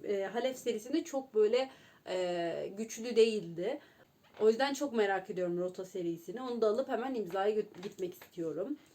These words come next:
Ee, bir diğer imzamda, bugün gittiğim imzamda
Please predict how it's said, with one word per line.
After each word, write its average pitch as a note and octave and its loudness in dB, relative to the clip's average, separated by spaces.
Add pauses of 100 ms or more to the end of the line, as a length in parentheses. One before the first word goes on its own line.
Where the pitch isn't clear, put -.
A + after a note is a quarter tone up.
(360)
Ee, F#3+ 0
bir C#4 2
diğer A3+ 4 (920)
imzamda, G#3+ 2
bugün G#3 -2
gittiğim F#3+ -4
imzamda G3 -2